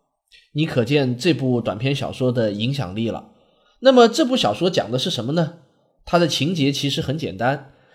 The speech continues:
就是当人类登上月球，在勘察月球的一座山峰时，发现了一座像金字塔一样的人造方尖碑。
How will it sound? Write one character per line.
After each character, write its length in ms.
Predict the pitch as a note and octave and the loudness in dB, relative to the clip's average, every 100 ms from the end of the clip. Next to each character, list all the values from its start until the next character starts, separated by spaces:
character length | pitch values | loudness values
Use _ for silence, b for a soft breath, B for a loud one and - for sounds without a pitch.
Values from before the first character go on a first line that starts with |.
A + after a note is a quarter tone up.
| b | b
就 100 | - | -2
是 160 | A3 F#3+ | 0 4
当 240 | G#3 A3 | 4 6
人 160 | D3 D#3+ | 4 6
类 200 | G#3+ D#3+ | 4 4
登 220 | D#3+ A3+ | 4 2
上 220 | A3+ F#3 | 2 0
月 180 | A3 G#3+ | 2 0
球， 320 | - A#2 A2+ | 0 -4 -2
在 240 | B2 E3 C3+ | 0 0 0
勘 240 | - A3 | -2 -2
察 240 | A3 B2+ | -2 -2
月 140 | E3 G#3 | 0 0
球 160 | C#3 | 0
的 80 | C3+ | 0
一 100 | C#3+ | 0
座 160 | D3+ D#3 | 0 -2
山 260 | - F#3 | 0 -2
峰 200 | G3 G#3 | -2 -4
时， 340 | G#3 - G#2 G#2+ B B | -4 -4 -6 -6 B B
发 160 | - E3+ | -4 0
现 180 | E3+ | 2
了 60 | C3+ | 2
一 140 | B2+ | 0
座 220 | D3+ E3 C3 | 0 2 2
像 220 | F3+ D3 | 2 -4
金 240 | A#3+ B3+ | -4 -4
字 120 | A#3 | -4
塔 280 | F#3 - E2 | -6 -8 -14
一 120 | F#2+ | -6
样 200 | B2 D#3+ | 0 0
的 160 | B2 G2 | 0 -4
人 260 | G#2+ A2 D3+ | -4 -6 -4
造 240 | F3 B2 | -4 -6
方 220 | F#2+ C#3+ | -4 -6
尖 220 | C#3 C#3+ | -4 -4
碑。 300 | C#3+ C#3+ D3+ | -2 -4 -4